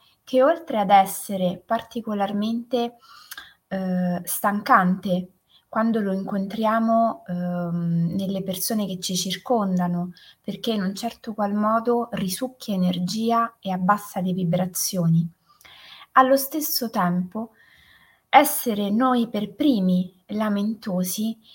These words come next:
in realtà ci pe-, mm, ci porta a crogiolarci nelle nostre problematiche, nelle nostre dinamiche di tutti i giorni, senza darci la possibilità di spostarci,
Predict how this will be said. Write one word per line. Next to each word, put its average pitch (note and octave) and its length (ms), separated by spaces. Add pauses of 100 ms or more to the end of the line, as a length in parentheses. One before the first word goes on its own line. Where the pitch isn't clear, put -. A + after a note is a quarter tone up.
(160)
in C#4 180
realtà C#4+ 680 (800)
ci - 160
pe-, A#3+ 160
mm, A3 280 (180)
ci - 180
porta F#3+ 720
a A#3+ 180
crogiolarci G#3 1300
nelle G#3+ 280
nostre F#3 1000
problematiche, F#3+ 1040 (220)
nelle F#3+ 200
nostre A3+ 420
dinamiche G3+ 580
di F#3 120
tutti G3+ 300
i C4+ 60
giorni, G3+ 600 (380)
senza C#4 420
darci A3 480
la G3+ 140
possibilità A3 960
di F#3+ 140
spostarci, F3+ 1160